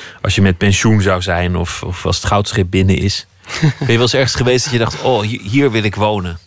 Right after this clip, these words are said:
Speaker 1: Dit uitzicht of deze stad of, of, of juist niet de stad"?
Speaker 2: Ja, ik kan ook wel heel erg genieten van de natuur. Dus een, eh, als het een plek zou zijn buiten de stad, eh, ik hou zeker heel erg van het strand,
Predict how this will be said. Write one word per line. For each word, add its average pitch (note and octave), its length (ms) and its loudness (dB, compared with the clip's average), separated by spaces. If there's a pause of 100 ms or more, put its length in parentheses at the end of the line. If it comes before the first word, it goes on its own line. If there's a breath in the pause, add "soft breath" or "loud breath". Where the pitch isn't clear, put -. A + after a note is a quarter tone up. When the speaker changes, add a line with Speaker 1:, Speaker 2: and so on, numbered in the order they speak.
Speaker 1:
Dit G2+ 280 -2
uitzicht G2 580 0
of - 260 -6 (1300 loud breath)
deze F#2+ 340 0
stad - 380 -4
of, - 300 -6
of, F2+ 180 -8
of F#2 160 -8
juist F2+ 220 2
niet G2+ 140 4
de - 60 -6
stad"? - 380 -2 (680 loud breath)
Speaker 2:
Ja, C3+ 160 2
ik C#3+ 240 -4
kan E3 160 0
ook E3+ 100 0
wel E3 100 2
heel E3 80 4
erg E3 180 0
genieten D#3 240 -2
van C#3+ 120 0
de C#3 60 0
natuur. A#2 420 0
Dus A#2 180 0
een, B2+ 280 -2
eh, - 200 -4 (100)
als B2 140 -2
het B2+ 120 -2
een B2 120 0
plek C3 180 0
zou B2+ 140 -2
zijn A#2+ 240 2
buiten B2 320 0
de B2+ 60 2
stad, B2+ 380 -2
eh, A#2 580 -2
ik - 160 -8
hou B2 160 2
zeker B2+ 280 2
heel B2 200 4
erg A#2+ 160 0
van A#2+ 180 -2
het A#2 120 0
strand, A#2+ 560 0